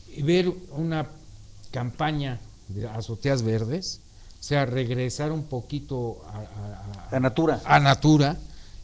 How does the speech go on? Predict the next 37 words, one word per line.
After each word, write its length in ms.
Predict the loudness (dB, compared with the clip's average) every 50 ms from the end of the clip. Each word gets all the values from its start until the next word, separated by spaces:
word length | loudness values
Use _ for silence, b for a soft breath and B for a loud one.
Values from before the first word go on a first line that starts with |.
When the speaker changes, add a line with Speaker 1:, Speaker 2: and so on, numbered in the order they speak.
| B -6
Speaker 1:
empezarle 480 | -4 -4 -4 -2 -2 -2 0 2 2
a 80 | 2 0
dar 340 | 0 -2 -2 -4 -4 -6 -8 -12 -14 -16 -18 -18 -18 -18 -18 -16 -12
a, 220 | -12 -12 -10 -8 -8
a 60 | -6
nuestra 580 | -6 -6 -6 -6 -8 -8 -8 -6 -6 -6 -6 -6
madre 400 | -4 -4 -4 -4 -2 -2 -4 -4
tierra 560 | -4 -4 -2 -2 0 0 -2 -2 -4 -6 -8 -10 -14 b b b b b b b -12 -10
lo 180 | -8 -8 -8 -6
que 120 | -6 -6
nos, 300 | -4 -4 -4 -6 -8 -10 -12 -14 -10 -8
a, 140 | -6 -4 -2
nos, 340 | -2 -2 -4 -4 -6 -10 -12 -8
a, 260 | -6 -6 -6 -4 -6
a 60 | -6 -6
su 140 | -6 -4
vez 140 | -4 -4 -4 -4
nos 180 | -4 -4 -4
regresa, 520 | -4 -4 -4 -4 -4 -4 -4 -4 -4 -4 -4
es 120 | -4 -2 0
algo 200 | 2 2 0 -2 -4 -8 -12 -14 -14 -14 -16 -14 -12 -8
excelente. 580 | -8 -6 -4 -2 -2 0 0 -2 -2 -4 -8 -10 B B B B B B B
Ahora, 240 | 0 2 2 4
la 100 | 4 4
mancha 260 | 4 4 4 6 6 6
urbana 280 | 6 6 6 6 4
va 160 | 2 2 0
creciendo, 480 | -2 -4 -6 -4 -4 -6 -6 -6 -6 -8 -10 -14 -18 -18 B B B
entonces 320 | B -4 -4 -4 -2 -2 -2
una 180 | 0 2 2
de 60 | 2
las 200 | 2 0 0 -2
formas 440 | -2 0 0 0 0 0 -2 -2 -4
que 460 | -2 0 0 2 2 2 0 0 -2 -2
estamos 420 | -2 -2 0 0 0 0 0 0
viendo 240 | -2 -2 -2 -2 -2
aquí 420 | -4 -4 -4 -4 -4 -2 -4 -6